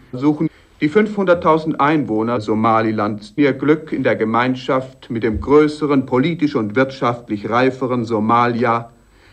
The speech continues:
der ehemals italienischen Kolonie. Das Ziel ist eine vereinigte Somali-Nation. Aber Somalia und Somaliland sind zwei ungleiche Brüder. In Verwaltung, Rechtsprechung, Erziehung und auf vielen anderen Gebieten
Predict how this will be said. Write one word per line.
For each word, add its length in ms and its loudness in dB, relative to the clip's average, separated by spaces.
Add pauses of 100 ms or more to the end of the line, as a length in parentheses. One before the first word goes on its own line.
(100)
der 120 2
ehemals 460 4
italienischen 680 0
Kolonie. 580 0 (340)
Das 300 -8
Ziel 380 -2 (240)
ist 260 -10
eine 180 -4
vereinigte 840 -2
Somali-Nation. 1200 -2 (720)
Aber 240 2
Somalia 580 2
und 200 -2
Somaliland 920 -2 (260)
sind 380 -6
zwei 300 -4
ungleiche 640 -6
Brüder. 560 -6 (220)
In 100 -12
Verwaltung, 720 0
Rechtsprechung, 880 -4
Erziehung 720 -2 (180)
und 160 -8
auf 160 -6
vielen 300 -2
anderen 460 0
Gebieten 680 -4